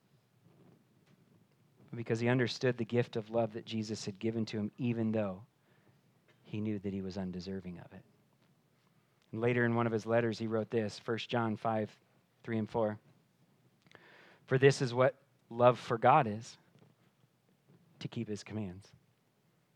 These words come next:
But he adds this, "And his commands are not a burden."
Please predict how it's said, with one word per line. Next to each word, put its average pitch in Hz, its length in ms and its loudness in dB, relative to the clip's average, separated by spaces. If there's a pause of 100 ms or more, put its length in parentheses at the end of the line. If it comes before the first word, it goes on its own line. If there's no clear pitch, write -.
(360)
But 110 100 -6
he 120 140 -2
adds 123 220 -6
this, 113 420 -6 (1300)
"And 110 80 -2
his 139 120 -2
commands 131 420 0
are 113 60 -4
not 110 160 -4
a 92 60 -10
burden." 90 460 -14